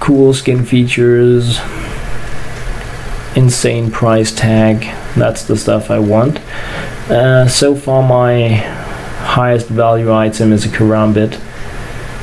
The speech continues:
I do believe it's four hundred and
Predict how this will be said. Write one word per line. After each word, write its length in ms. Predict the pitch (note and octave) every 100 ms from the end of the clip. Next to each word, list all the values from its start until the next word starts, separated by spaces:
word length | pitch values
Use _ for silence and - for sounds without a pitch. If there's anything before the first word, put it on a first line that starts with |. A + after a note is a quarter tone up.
| - -
I 80 | A#2+
do 200 | B2 A#2
believe 360 | A#2 A#2 A2+
it's 380 | A2+ - - - - - - - - - - - - -
four 380 | - - A#2+ A2+
hundred 560 | A2+ A2+ A#2 A2+ G#2+
and 480 | A2 G#2 G2+ G2 F#2+